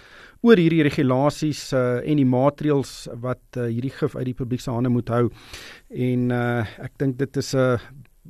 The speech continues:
ek dink die bedryf in Suid-Afrika, eh, is, is kritiek om enigsins hierdie persepsies, eh, uit die weg te ruim dat dit, dat hierdie gif uit Suid-Afrikaanse hande kom, want dit klink vir my asof dit ingesmokkel is of onwettig ingevoer is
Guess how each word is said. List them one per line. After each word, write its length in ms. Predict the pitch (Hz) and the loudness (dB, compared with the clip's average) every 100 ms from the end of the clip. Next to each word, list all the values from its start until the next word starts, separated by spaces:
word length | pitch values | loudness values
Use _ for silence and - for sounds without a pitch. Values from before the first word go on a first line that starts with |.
| - | -6
ek 160 | 170 - | -4 2
dink 160 | 185 | 2
die 120 | 180 151 | 2 0
bedryf 640 | 135 151 131 165 - - | 2 4 6 4 4 -2
in 100 | 151 | -2
Suid-Afrika, 920 | 147 - - 180 175 175 - 131 107 - - - | -4 -4 0 2 2 -2 -2 -4 -4 -8 -12 -14
eh, 340 | 80 71 101 | -16 -14 -8
is, 140 | 143 - | -8 -6
is 200 | 139 - | -10 -8
kritiek 480 | 135 - 233 - - | -10 -4 -4 -4 -4
om 340 | 160 147 131 117 | 0 2 2 0
enigsins 640 | 165 160 151 180 151 - - - - - - | -2 -2 -4 0 0 -2 -12 -20 -20 -20 -18
hierdie 420 | - 131 151 147 135 | -6 -2 -2 -2 -2
persepsies, 840 | 147 - 208 202 - 156 - - | -4 2 2 2 -4 -4 -4 -10
eh, 260 | 135 123 123 | -8 -8 -6
uit 120 | 147 | -4
die 100 | 131 | -2
weg 220 | 127 139 | 0 -2
te 120 | - | -2
ruim 200 | 135 139 | 0 2
dat 160 | 131 120 | 0 0
dit, 400 | 123 - - - | -4 -6 -20 -12
dat 160 | 123 117 | -10 -6
hierdie 220 | 143 - | -6 -6
gif 160 | 156 139 | -8 -6
uit 160 | 131 | -6
Suid-Afrikaanse 720 | 123 131 131 - 156 180 - | -6 -6 -8 -6 -2 -2 0
hande 180 | 120 120 | 0 0
kom, 200 | - 120 | -2 -2
want 120 | 117 | -2
dit 100 | 117 | -4
klink 200 | - 226 | -2 -2
vir 140 | - 156 | 0 0
my 160 | 143 | 0
asof 340 | - 131 135 - | -2 -6 -6 -6
dit 180 | 131 - | -6 -2
ingesmokkel 720 | 170 - - 202 208 - 135 | -2 -2 -6 -4 0 0 0
is 120 | 113 | -2
of 180 | 123 - | -6 -4
onwettig 460 | 156 117 143 170 - | 0 0 0 -2 -2
ingevoer 500 | 202 202 - 135 | -2 -2 -2 0
is 140 | 120 | 0